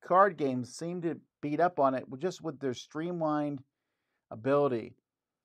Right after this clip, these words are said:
For me, getting, getting mana screwed or whatever they call it in Magic, basically, in Magic, you need cards to tap as lands. They're called lands,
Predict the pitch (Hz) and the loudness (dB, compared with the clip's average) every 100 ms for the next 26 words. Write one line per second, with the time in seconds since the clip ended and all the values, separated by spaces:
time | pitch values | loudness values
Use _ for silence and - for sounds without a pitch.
0 | _ _ _ 170 180 214 214 208 180 _ | _ _ _ -6 -4 -4 -4 -4 -8 _
1 | _ _ _ _ _ _ _ _ _ _ | _ _ _ _ _ _ _ _ _ _
2 | _ - 170 175 147 - - _ 160 170 | _ -2 0 0 -4 -10 -18 _ -4 -2
3 | 147 151 160 170 - 175 160 147 151 147 | -2 0 0 -2 -2 -2 0 2 4 4
4 | 123 120 139 123 113 113 113 107 117 156 | 2 0 2 2 2 -2 -4 -6 -4 -4
5 | 180 147 147 135 131 _ _ _ - 180 | -4 -2 0 0 -4 _ _ _ -6 -4
6 | 175 160 139 127 117 135 139 139 131 113 | 2 2 2 -2 -2 -2 0 0 -2 -6
7 | _ _ _ _ - - 190 - 113 120 | _ _ _ _ -6 6 10 10 6 0
8 | - - _ _ _ - 135 127 165 151 | -6 -20 _ _ _ -8 -8 -4 0 2
9 | 135 - - - 123 117 113 120 107 92 | 2 -2 -12 -8 -6 -6 -6 -4 -4 -4
10 | 110 160 - _ _ - 123 117 120 110 | -8 -8 -14 _ _ -10 -6 -6 -4 -4
11 | 120 123 | -4 -6